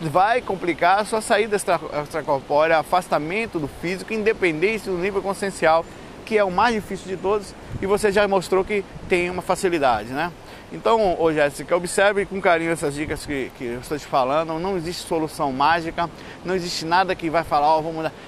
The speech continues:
É uma solução consciencial, calma, paulatina, equili-, paulatinamente, usada de forma calma e equilibrada, é aquela que você vai trabalhando,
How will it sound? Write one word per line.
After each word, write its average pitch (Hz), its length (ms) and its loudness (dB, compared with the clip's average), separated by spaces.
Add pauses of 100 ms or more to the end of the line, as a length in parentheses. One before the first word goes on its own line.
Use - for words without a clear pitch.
É 190 300 4
uma 185 160 0
solução 185 400 0
consciencial, 160 720 2 (220)
calma, 160 400 4
paulatina, 147 680 0
equili-, 131 280 -6
paulatinamente, 143 960 0 (200)
usada 156 420 2
de 139 60 -2
forma 135 240 0
calma 131 400 2 (520)
e 170 120 2
equilibrada, 156 720 2 (240)
é 180 120 4
aquela 190 480 4
que 196 120 -6
você 185 280 0
vai 190 300 4 (160)
trabalhando, 185 720 2